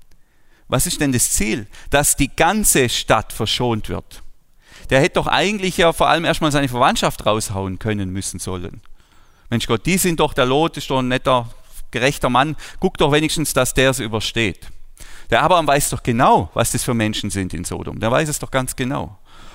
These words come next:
Und doch setzt er sich für diese, für diese Menschen ein in dieser Stadt. Also nicht nur für seine Familie, da hätte er anders argumentieren müssen. Er setzt sich für alle Bewohner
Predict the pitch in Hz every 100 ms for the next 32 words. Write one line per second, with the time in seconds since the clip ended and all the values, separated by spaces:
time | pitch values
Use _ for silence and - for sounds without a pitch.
0 | - 127 120 113 160 - - 123 - -
1 | 165 170 - 120 - 104 107 - 151 175
2 | - - - - - - - 185 190 160
3 | 165 - - 120 85 - - - 135 143
4 | 127 131 107 - 101 - - - - -
5 | - - - - 120 110 143 214 - 190
6 | 202 180 170 165 180 165 175 117 104 107
7 | - 185 196 - 110 117 110 107 113 92
8 | - - 104 117 113 - 98 - 101 -
9 | - 143 180 175 175 - - - - 110
10 | 98 110 131 139 131